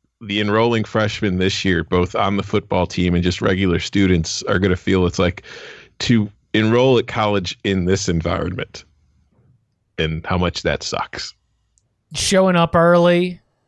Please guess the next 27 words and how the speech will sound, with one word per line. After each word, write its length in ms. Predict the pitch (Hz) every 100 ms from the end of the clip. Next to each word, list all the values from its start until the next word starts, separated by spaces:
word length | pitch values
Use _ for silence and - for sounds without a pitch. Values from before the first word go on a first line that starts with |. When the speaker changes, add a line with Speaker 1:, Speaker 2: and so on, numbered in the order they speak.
| _ _ 165
Speaker 2:
going 300 | 175 175 175
home 380 | 165 175 175 170
at 180 | 170 -
Thanksgiving. 1040 | 175 170 - - 170 175 175 175 175 175 _ _ _ _ _ _ _
Uh, 840 | 170 160 160 160 156 156 156 151 151 - -
it's 100 | -
gonna 100 | 277
be 80 | 185
so 280 | - 208 170
hot. 500 | - 165 165 170 170 _ _ _ _ -
Think 100 | 214
about 160 | 202 175
the 40 |
dorms 180 | 165 175
Speaker 1:
G 120 | 170 123
P 140 | 135
As 60 | 131
Speaker 2:
that 100 | 113
Speaker 1:
are 20 |
Speaker 2:
don't 20 | 95
Speaker 1:
gonna 80 | 85
Speaker 2:
have 40 |
Speaker 1:
rise 360 | 95 110 135 123
this 220 | 135 135
fall, 280 | - 139 131
though, 180 | 135 131
dude. 340 | 135 135 139